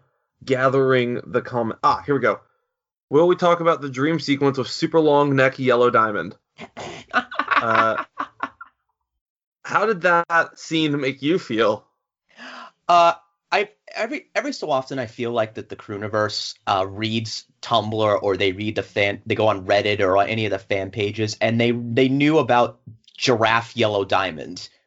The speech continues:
Speaker 2: was a meme
Speaker 1: Yes.
Speaker 2: for a long time. I think they were pl-, I think they were playing on that a little bit, and it was kind of, it was interesting both because of the long neck, which I felt was sort of a, a little nod to the fans, but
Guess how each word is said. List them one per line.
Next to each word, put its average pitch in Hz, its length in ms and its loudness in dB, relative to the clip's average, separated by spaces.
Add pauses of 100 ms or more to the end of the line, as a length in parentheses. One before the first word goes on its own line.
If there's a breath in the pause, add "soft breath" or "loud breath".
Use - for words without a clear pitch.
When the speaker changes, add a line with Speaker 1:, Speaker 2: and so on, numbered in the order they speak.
Speaker 2:
was 110 300 0
a 104 80 2
meme 165 100 0
Speaker 1:
Yes. 120 320 2
Speaker 2:
for 127 100 2
a 107 60 4
long 104 420 2
time. 113 440 -4 (560 loud breath)
I 170 140 2
think 233 200 -4
they 185 80 0
were 143 100 0
pl-, - 200 -4
I 180 60 0
think - 160 -4
they 147 80 2
were 120 80 2
playing 110 400 0
on 101 320 -2
that 95 240 -2
a - 20 -4
little 85 240 -6
bit, 120 220 0
and 214 100 -2
it 254 60 0
was 339 240 -2
kind 196 160 -4
of, 165 100 -6 (420 soft breath)
it 240 100 2
was 247 140 -2
interesting 349 760 -2
both 131 400 0
because 160 240 0
of 143 60 -6
the 135 40 -2
long 113 360 2
neck, 107 180 -2
which 117 100 -4
I 98 60 2
felt 110 320 -2
was 101 200 2
sort 104 220 0
of 98 80 -4
a, 92 180 -2 (280 soft breath)
a 117 60 2
little 107 200 0
nod 98 300 2
to - 60 -12
the 98 80 -6
fans, 104 420 -2
but - 260 0